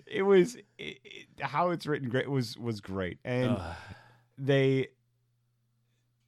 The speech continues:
Speaker 1: that becomes a, a big part of the story later on because there's a transition period
Speaker 2: Mm-hmm.
Speaker 1: where, uh, you know, uh, William Dafoe gets, uh, conflicted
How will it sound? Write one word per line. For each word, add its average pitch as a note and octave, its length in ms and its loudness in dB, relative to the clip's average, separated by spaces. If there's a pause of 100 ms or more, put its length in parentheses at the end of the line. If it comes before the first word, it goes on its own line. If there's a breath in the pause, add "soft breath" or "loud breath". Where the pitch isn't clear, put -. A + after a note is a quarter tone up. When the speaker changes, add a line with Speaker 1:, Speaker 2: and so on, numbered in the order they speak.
(160)
Speaker 1:
that D#3 260 0
becomes D3 480 0
a, A2+ 240 4
a A2+ 120 -2
big G#2+ 300 -4
part A#2+ 240 -2
of G#2+ 60 -6
the G2+ 80 -6
story B2 320 -4
later A2 300 0
on C#3+ 160 2
because A#2 260 -4 (220 soft breath)
there's F#3 160 0
a E3+ 60 0
transition C3 640 0
period D#2+ 380 -8 (280)
Speaker 2:
Mm-hmm. F#2+ 200 -14 (280)
Speaker 1:
where, G#2 460 -2 (420)
uh, G2+ 380 -4
you A2+ 100 -4
know, F#2+ 200 -4 (120)
uh, F#2 160 -10
William A#2+ 300 -2
Dafoe G#2+ 380 -2
gets, G2 520 -6 (240)
uh, D#2+ 380 -10 (1000)
conflicted - 800 -6